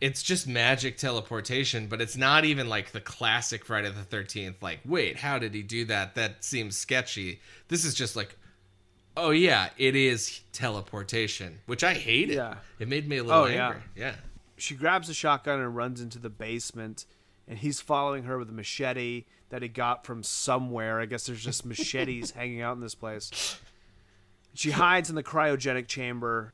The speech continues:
Speaker 2: Then, uh, she pops out and starts shooting at him. He's staggered back into the cryo chamber. She hits the button. The door closes. Gas starts filling it. It's freezing him.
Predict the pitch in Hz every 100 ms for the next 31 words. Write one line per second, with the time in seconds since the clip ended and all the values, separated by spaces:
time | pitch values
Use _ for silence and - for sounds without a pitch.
0 | _ 131 123 113 107 - - 156 165 151
1 | 165 143 131 143 - - 202 175 170 160
2 | 156 156 139 - - 160 151 143 123 139
3 | 135 131 - - - - - 220 175 165
4 | - 175 156 156 - 151 147 147 143 139
5 | _ _ - 143 123 - - - 151 123
6 | 131 139 131 123 _ _ 123 113 175 170
7 | - 151 143 135 131 120 147 156 160 -
8 | 156 135 - - 151 139 135 127 104 -
9 | 196 202 165 165 139 139 135 120